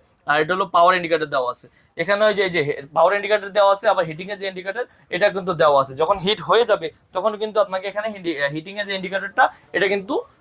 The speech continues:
শো করবে। তো ভিউয়ার্স, আপনারা আহ, যারা বাজাজ ব্র্যান্ডের, এই অরিজিনাল বাজাজ ব্র্যান্ডের এই প্রোডাক্টটা নিতে চান, তারা অবশ্যই আমাদের সাথে যোগাযোগ করবেন। আর এই যদি অর্ডার করতে চান, অবশ্যই স্ক্রিনে দেওয়া নাম্বারে যোগাযোগ করবেন, অথবা কেউ সরাসরি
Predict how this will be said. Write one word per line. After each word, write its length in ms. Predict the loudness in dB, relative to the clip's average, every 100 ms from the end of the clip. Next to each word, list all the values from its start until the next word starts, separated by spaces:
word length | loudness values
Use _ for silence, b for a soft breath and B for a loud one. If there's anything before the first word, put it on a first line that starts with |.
| -6
শো 180 | -2 0
করবে। 380 | 0 -2 -8 -14 -2
তো 220 | 2 2
ভিউয়ার্স, 420 | 2 2 4 2
আপনারা 600 | -2 2 2 2 0 -8 _ -6
আহ, 120 | 0 4
যারা 160 | 4 4
বাজাজ 240 | 4 4 2 2
ব্র্যান্ডের, 380 | 0 2 2 2
এই 160 | 0
অরিজিনাল 420 | 0 0 0 2 2 2
বাজাজ 220 | 2 0 0
ব্র্যান্ডের 300 | 0 -2 -6 -8
এই 60 | -4
প্রোডাক্টটা 340 | -4 -4 -6 -8
নিতে 160 | -4 0
চান, 120 | -2 -2 b b
তারা 160 | 4 4 4
অবশ্যই 380 | 2 0 0 0 -2
আমাদের 200 | -4 -4
সাথে 140 | -4 0
যোগাযোগ 240 | 0 -2 -2
করবেন। 240 | 0 2 0 B B
আর 260 | 6 6 6 4
এই 100 | 0 0
যদি 180 | -2 4
অর্ডার 340 | 4 4 0
করতে 180 | -4 -2
চান, 160 | 0 0 0
অবশ্যই 280 | -4 -4 -10 -8
স্ক্রিনে 300 | -2 2 4
দেওয়া 140 | 4 2
নাম্বারে 260 | -2 -2 -4 b b 0
যোগাযোগ 280 | 2 2 0
করবেন, 200 | 0 0 0
অথবা 300 | 0 4 4 2 -2
কেউ 100 | -2 0
সরাসরি 300 | -2 -2